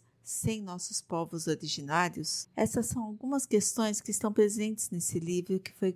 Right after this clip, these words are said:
preparado com a intenção única de oferecer uma releitura da presença indígena no Brasil e em São Paulo. São textos que conversam com os educadores da rede municipal, procurando desconstruir conceitos,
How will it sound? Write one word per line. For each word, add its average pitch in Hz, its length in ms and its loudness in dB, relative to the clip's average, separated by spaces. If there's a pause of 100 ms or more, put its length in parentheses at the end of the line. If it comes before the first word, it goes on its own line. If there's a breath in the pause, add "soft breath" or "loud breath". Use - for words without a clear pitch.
(140)
preparado 190 760 2
com - 100 -6
a 175 40 -2
intenção 175 580 -6
única 196 340 -2
de 190 100 0
oferecer 196 680 0
uma 175 180 -2
releitura 202 880 0 (340 loud breath)
da 196 120 4
presença 190 520 2
indígena 165 680 -2
no 135 100 -4
Brasil 143 680 0
e 180 180 2
em 165 120 0
São 180 240 -2
Paulo. 139 500 4 (800 soft breath)
São 226 280 2
textos 247 640 0
que 196 120 -4
conversam 185 680 4
com - 140 -6
os 175 140 -2
educadores 175 800 2
da 165 100 0
rede 165 280 0
municipal, 156 840 2 (300 soft breath)
procurando 233 580 6
desconstruir 220 800 6
conceitos, 196 960 0